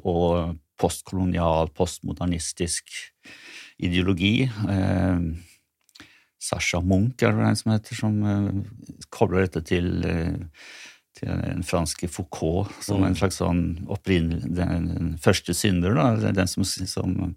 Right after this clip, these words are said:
Speaker 1: måte gikk til angrep på, på, på oppfattelsen av at det finnes en sannhet, for eksempel, som på en måte har vært en kjerneverdi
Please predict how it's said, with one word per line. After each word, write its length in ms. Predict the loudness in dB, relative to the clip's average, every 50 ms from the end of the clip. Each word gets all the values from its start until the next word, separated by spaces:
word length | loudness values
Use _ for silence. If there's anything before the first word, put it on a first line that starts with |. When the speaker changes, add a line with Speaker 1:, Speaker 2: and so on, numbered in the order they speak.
| -6 -8
Speaker 1:
måte 220 | -8 -6 -6 -10 -10 _ _ -20 -20 -18 -18 -18 -20 -20 -20 _ _ _ _
gikk 220 | -2 0 0 2 6
til 80 | 6
angrep 340 | 6 6 6 4 4 2 2
på, 100 | 0 -4 -4 -4 -6 -10 -8 -2
på, 300 | -2 0 0 0 0 -2 -2 -2
på 80 | 0 0 2 2 2 2 2 2 2 0
oppfattelsen 640 | 0 0 2 2 0 0 0 -4 -6 -4 -2 0 2
av 260 | 4 4 4 4 4
at 100 | 0 -2
det 100 | -4 -4
finnes 380 | -4 -2 -2 -2 -2 -2 -2 0
en 120 | 0 0
sannhet, 480 | 0 0 0 0 0 0 0 0 0 -2
for 140 | -2 -2 0
eksempel, 480 | 0 0 0 0 0 -2 -2 -2 -4
som 160 | -2 -2 0
på 60 | 0 2
en 200 | 2 0 0 0
måte 200 | 0 0 0 2
har 140 | 2 2
vært 280 | 0 0 -2 -4 -4 -2
en 140 | -2 -2 -2
kjerneverdi 720 | -2 0 2 2 2 2 2 0 0 0 -2 0 0 -2